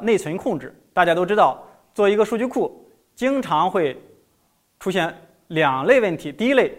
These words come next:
是查询很慢，第二类是 auto memory。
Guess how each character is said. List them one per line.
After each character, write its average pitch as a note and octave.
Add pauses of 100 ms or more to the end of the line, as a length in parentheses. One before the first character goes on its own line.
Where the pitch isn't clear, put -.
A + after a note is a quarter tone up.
(100)
是 D#3+
查 F#3+
询 F3+
很 C3+
慢， E3+ (1600)
第 B3
二 G#3+
类 D3+ (320)
是 D#3 (680)
auto E3
memory。 D#3